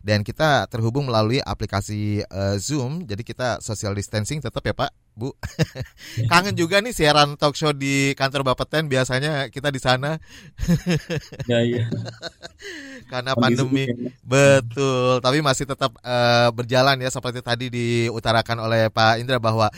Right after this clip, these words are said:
Speaker 1: sosialisasi. Jadi Bapeten ini bukan hanya, eh, fungsinya untuk pengawasan saja, tapi juga edukasi, sosialisasi kepada masyarakat. Dan salah satunya bentuk sosialisasi edukasi yang dilakukan ya melalui talk show pagi hari ini ya, Pak, ya.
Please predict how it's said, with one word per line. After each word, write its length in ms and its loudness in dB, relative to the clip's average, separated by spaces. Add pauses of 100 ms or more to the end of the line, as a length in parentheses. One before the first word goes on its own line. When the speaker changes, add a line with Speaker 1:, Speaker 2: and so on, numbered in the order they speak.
(140)
Speaker 1:
sosialisasi. 880 -2
Jadi 320 0
Bapeten 400 -4
ini 160 -8
bukan 240 -6
hanya, 720 -2
eh, 160 -6
fungsinya 480 -4
untuk 240 -10
pengawasan 400 2
saja, 320 0
tapi 240 -6
juga 200 -4
edukasi, 720 -2
sosialisasi 720 -4
kepada 180 -2
masyarakat. 560 0 (300)
Dan 240 -2
salah 240 0
satunya 340 -2
bentuk 300 -4
sosialisasi 640 -4
edukasi 420 -2
yang 80 -6
dilakukan 460 -2
ya 200 0
melalui 420 0
talk 180 -4
show 160 -8
pagi 240 -4
hari 240 -2
ini 200 -4
ya, 40 -10
Pak, 140 -6
ya. 140 0